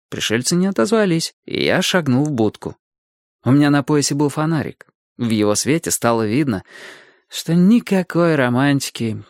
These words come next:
здесь нет, что никто здесь не был тысячу лет. Пыль и паутина, валялись по углам помятые канистры.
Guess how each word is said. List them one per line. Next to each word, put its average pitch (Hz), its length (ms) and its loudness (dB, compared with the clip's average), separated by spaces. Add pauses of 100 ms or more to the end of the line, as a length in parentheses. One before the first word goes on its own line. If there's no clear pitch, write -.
(180)
здесь 101 400 -4
нет, 180 320 -6 (480)
что - 260 0
никто 160 520 2
здесь 104 320 -4
не 170 180 2
был 98 240 -6 (180)
тысячу 196 440 -2
лет. 165 360 0 (560)
Пыль 196 260 2
и 139 40 0
паутина, 107 640 -2 (340)
валялись 135 400 0
по - 120 -2
углам 123 340 2
помятые 104 440 -4
канистры. 98 600 -6